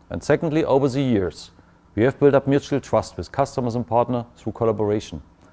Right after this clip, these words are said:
In the manufacturing industry alone, we have enabled digital transformation of hundreds of Chinese enterprises.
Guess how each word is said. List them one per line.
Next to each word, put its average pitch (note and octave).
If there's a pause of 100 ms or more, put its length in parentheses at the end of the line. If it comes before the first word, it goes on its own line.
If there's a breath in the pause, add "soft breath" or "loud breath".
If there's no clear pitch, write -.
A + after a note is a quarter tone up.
(440 soft breath)
In F2
the F#2+
manufacturing B2+
industry C#3
alone, C#3 (760)
we G#2
have C3
enabled C3
digital C#3+
transformation C3
of A#2
hundreds D3+
of B2+
Chinese B2
enterprises. G#2